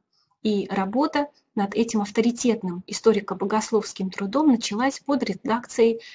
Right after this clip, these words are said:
профессора богословия Александра Павловича Лопухина. А, <clears throat> он сам лично подготовил, а, комментарий к Пятикнижию Моисея, а, а дальше дальше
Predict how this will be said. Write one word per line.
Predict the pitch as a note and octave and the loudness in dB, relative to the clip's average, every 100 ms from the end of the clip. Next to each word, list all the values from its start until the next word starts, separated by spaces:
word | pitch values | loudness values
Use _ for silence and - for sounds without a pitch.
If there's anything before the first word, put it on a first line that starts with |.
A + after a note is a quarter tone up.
| - | -6
профессора | G#3 G3+ G#3+ G3+ F#3 F#3 - | -4 0 0 0 -4 -8 -8
богословия | F#3+ F#3 F3+ - C#4 C#4+ B3 | -6 -4 -4 -2 0 2 2
Александра | G3 - A#3+ C4+ G#3 | 0 -2 4 4 4
Павловича | - G3 A3+ A3+ A3 - G#3 _ | 0 0 2 0 -2 -4 -6 _
Лопухина. | G3 - G#3 - G3+ F#3 E3+ - _ _ _ _ _ _ _ _ _ - - | -12 -10 -8 -4 -4 -4 -8 -16 _ _ _ _ _ _ _ _ _ -16 -6
А, | G3 G3 G3 G3 - _ | -4 -2 -2 -6 -12 _
<clears throat> | C4+ C#4 A3+ - - | 8 8 6 -2 6
он | D#4 C4 | 8 8
сам | - B3 G3 F#3 - - | 6 2 2 0 -6 -4
лично | G#3+ - G3 | -2 -2 -6
подготовил, | - G3+ G#3+ B3 A3 G3 F#3+ - - - - - | -4 -2 0 2 2 2 -2 -8 -18 -14 -14 -8
а, | F3 F3+ | -6 -4
комментарий | F3+ A3+ A#3 A#3 G#3 F#3+ | 2 4 4 2 0 0
к | - | -4
Пятикнижию | G#3+ G#3 - G#3 F#3 G3 | -6 -4 -2 0 0 0
Моисея, | B3 C4+ C#4 - C#4+ C#4+ D4 _ - - - - - | 2 2 0 0 2 2 0 _ -20 -18 -18 -18 -8
а, | A3 A3 G#3+ G#3+ - _ _ _ | -2 0 0 -4 -10 _ _ _
а | G#3 G#3 | -2 2
дальше | C#4 D#4+ - _ - | 4 2 0 _ -4
дальше | - D#4+ | 0 2